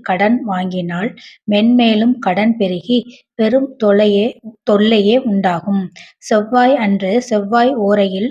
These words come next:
முருகனை மனம் உருகி வழிபடுவதும் சிறப்பு தரும். நமக்கு தீராத கடன் இருந்தால் அதை தீர்க்க செவ்வாய்க்கிழமை மிகவும் அற்புதமாக உதவி செய்கிறது. பலர் பெரும்பாலும் சிறிய தொகையோ அல்லது பெரிய தொகையோ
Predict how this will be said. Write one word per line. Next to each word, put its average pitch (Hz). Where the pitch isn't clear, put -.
முருகனை 214
மனம் 208
உருகி 214
வழிபடுவதும் 202
சிறப்பு 202
தரும். 190
நமக்கு 214
தீராத 240
கடன் 208
இருந்தால் 196
அதை 214
தீர்க்க 214
செவ்வாய்க்கிழமை 202
மிகவும் 226
அற்புதமாக 208
உதவி 220
செய்கிறது. 190
பலர் 214
பெரும்பாலும் 220
சிறிய 247
தொகையோ 214
அல்லது 202
பெரிய 226
தொகையோ 208